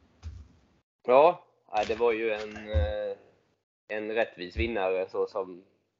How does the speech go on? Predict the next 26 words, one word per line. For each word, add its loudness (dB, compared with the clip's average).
som -2
han 0
gjorde -2
det. -4
Och 0
som 0
du -2
sa, 0
en, -6
en -8
bra 4
vinnare -6
för -4
Elitloppet -4
också. 0
En, -2
en 4
norsk 4
häst, 0
även 2
om -6
det -6
väl -2
blir -12
svensk, -4
eh, 0